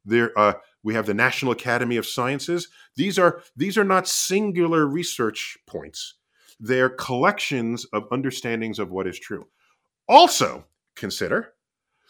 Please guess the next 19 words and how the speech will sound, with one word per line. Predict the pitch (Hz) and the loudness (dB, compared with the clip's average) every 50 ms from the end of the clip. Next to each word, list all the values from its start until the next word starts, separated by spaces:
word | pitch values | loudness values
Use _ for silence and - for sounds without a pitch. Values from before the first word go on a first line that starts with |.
| _ - _ - | _ -20 _ -10
when, | 131 147 185 196 202 202 196 175 - - | -2 2 4 6 6 6 4 0 -4 -2
before | 110 147 156 - - - 233 254 277 | 0 0 0 0 2 4 6 6 6
we | 240 240 233 | 4 2 0
knew | 220 196 202 226 233 226 | 0 0 0 0 2 2
enough | 220 202 196 208 220 214 - | 2 2 2 2 0 2 0
about | 196 185 165 202 214 208 - | -2 2 2 2 2 2 0
coronavirus, | - 208 254 311 302 240 170 170 | 2 2 4 4 4 2 2 2
it's | 254 294 | 2 0
a | |
brand | 247 196 202 247 285 311 320 320 311 320 | 0 0 -2 0 2 2 2 2 2 4
new | 339 339 320 | 2 2 4
virus. | 240 285 294 311 311 285 262 226 165 - - - - _ _ _ _ _ - - - | 4 4 4 4 4 4 2 0 0 -4 -6 -10 -14 _ _ _ _ _ -16 -10 -8
It's | 339 285 - | -8 -8 -8
brand | - - - 285 294 302 311 320 320 | -8 -2 2 2 4 4 4 4 2
new. | 339 339 262 | 2 2 2
We're | 208 247 277 277 | 2 2 0 0
discovering | 233 254 262 262 - - - 262 247 240 233 240 254 247 - | 0 0 -2 -2 -2 -2 -2 -2 -2 -2 -4 -6 -6 -6 -8
things | - - 226 226 233 240 220 - | -6 -6 -4 -4 -4 -4 -6 -4
daily. | - 220 247 285 302 294 262 165 - - _ | -2 0 0 0 0 0 -2 -4 -6 -8 _